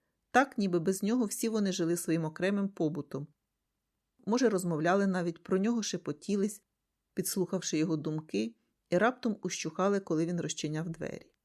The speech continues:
З порога в прямокутному блискучому свічадді він бачив усю свою постать, і це було йому неприємно, мов він здибався нагло з своїм двійником, що тут лишився весь час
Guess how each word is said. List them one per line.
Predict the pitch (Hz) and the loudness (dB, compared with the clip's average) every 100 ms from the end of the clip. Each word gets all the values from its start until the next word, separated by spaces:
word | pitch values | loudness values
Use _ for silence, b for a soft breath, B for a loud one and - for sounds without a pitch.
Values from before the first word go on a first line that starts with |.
| _ _ _ _ _ _ _ 175 | _ _ _ _ _ _ _ -8
З | - | 0
порога | 220 254 302 170 | 6 6 6 2
в | |
прямокутному | - 196 190 254 247 202 185 | 2 2 2 0 0 0 2
блискучому | 165 175 - 214 185 160 | 0 0 -2 0 0 -2
свічадді | 175 170 233 240 202 156 - - | -2 0 4 2 2 -2 -6 -2
він | 180 185 | 0 4
бачив | 240 254 220 - | 2 2 -4 -4
усю | 160 196 | -6 -4
свою | 202 220 214 | -4 0 0
постать, | 214 160 156 - 139 _ _ _ _ - | 0 0 0 -2 -8 _ _ _ _ -14
і | - | -8
це | - 254 | 4 4
було | 233 233 | 4 2
йому | 226 220 | 2 2
неприємно, | 214 - 220 190 160 139 135 - | 0 0 0 0 -2 -2 -6 -8
мов | 165 170 | -4 -2
він | 202 226 | 0 0
здибався | 185 208 202 180 - 170 | 2 0 2 -2 -2 -2
нагло | 180 214 208 160 | 0 0 0 -4
з | - | -2
своїм | 170 185 | -2 -2
двійником, | 185 185 185 190 - 165 143 156 _ _ - | -2 0 0 -2 -2 -2 -2 -6 _ _ -14
що | - 180 | -2 -2
тут | 175 226 | 0 0
лишився | 185 170 226 214 - | 0 0 0 -2 -2
весь | 196 202 - | 0 -2 -2
час | 254 269 - | 0 0 -2